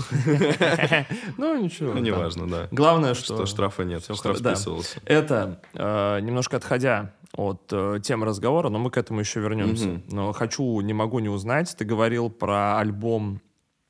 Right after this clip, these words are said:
Speaker 2: значит, электронный, который должен выйти у тебя. Возможно ли это? Рассматриваешь ли ты перспективу
Speaker 1: Наконец-то
Speaker 2: выхода?
Speaker 1: это стало возможным, потому что мы за год столько демок накидали.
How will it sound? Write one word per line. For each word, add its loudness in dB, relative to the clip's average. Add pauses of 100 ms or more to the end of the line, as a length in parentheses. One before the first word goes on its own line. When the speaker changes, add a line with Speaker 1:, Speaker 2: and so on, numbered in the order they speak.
(140)
Speaker 2:
значит, -4
электронный, 0 (220)
который -10
должен -6
выйти -8
у -10
тебя. -16 (240)
Возможно 0
ли 0
это? -8 (380)
Рассматриваешь -4
ли -6
ты -12
перспективу -2
Speaker 1:
Наконец-то 2
Speaker 2:
выхода? -2
Speaker 1:
это -4
стало 0
возможным, -6
потому -6
что -2
мы 0
за -2
год -4 (600)
столько -2
демок -2
накидали. -6